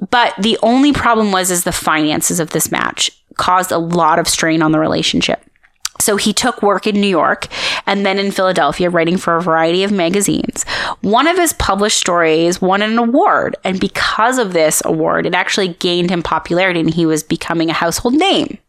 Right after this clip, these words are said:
So, uh, he went on to become the editor of Broad-, of the Broadway Journal, and then the sole owner of it in nineteen forty-two.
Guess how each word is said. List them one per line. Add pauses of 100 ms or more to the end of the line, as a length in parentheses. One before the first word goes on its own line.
(380)
So, (520)
uh,
he
went
on
to
become
the
editor
of
Broad-, (220)
of
the
Broadway
Journal, (400)
and
then
the
sole
owner
of
it
in
nineteen
forty-two.